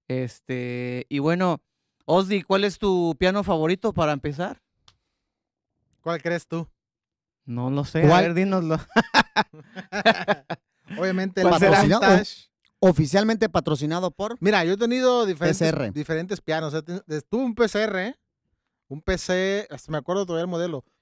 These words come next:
Speaker 2: P S R quinientos diez.
Speaker 1: Espérate, ¿el P C R es el que le dicen el pecerito?
Speaker 2: Pecerito, el piano pozolero,
Speaker 1: <laughs> Ya,
Speaker 2: uno de los
Speaker 1: ok.
Speaker 2: duetos. Yo tuve uno de esos, ¿eh? Y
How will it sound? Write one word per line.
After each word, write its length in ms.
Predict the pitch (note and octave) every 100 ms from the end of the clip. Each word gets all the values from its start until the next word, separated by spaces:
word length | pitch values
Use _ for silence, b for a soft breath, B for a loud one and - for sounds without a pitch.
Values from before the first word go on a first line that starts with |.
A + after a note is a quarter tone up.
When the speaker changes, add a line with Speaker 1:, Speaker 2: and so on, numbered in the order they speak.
| _ _
Speaker 2:
P 180 | G3 G#3+
S 420 | G3 F#3 F#3 F3+
R 200 | F#3 F#3+
quinientos 840 | F#3 D3+ D3+ D#3+ E3+ F3 E3+ D3+
diez. 580 | C3+ D3+ D#3+ C#3 - - _
Speaker 1:
Espérate, 340 | F3 F3+ -
¿el 100 | D3+
P 120 | -
C 180 | F3 G3
R 120 | G3
es 100 | G3+
el 100 | G3
que 100 | F3
le 80 | D#3+
dicen 200 | D#3 E3+
el 140 | D#3+ C3+
pecerito? 600 | C#3+ D3+ D3+ D3+ A#3+ F#4 _ _ _ -
Speaker 2:
Pecerito, 920 | E3 F#3 G#3 A#3 A#3 G#3+ A3 G#3+ G#3
el 80 | G3
piano 220 | F#3 F#3
pozolero, 920 | F3 - E3 F#3+ G3 F#3 F#3 F#3 F3+ E3+
Speaker 1:
<laughs> 140 | C#3+
Ya, 420 | C#3+ B2+ C3 C3+
Speaker 2:
uno 100 | C3+
de 40 | C3
los 140 | E3+
Speaker 1:
ok. 60 | B2
Speaker 2:
duetos. 500 | G3 G3+ - F3 D#3+
Yo 100 | F3
tuve 240 | B3 B3
uno 140 | B3+ A3+
de 60 |
esos, 200 | A3+ F3
¿eh? 220 | F#3 B3
Y 320 | A3+ D3+ C3+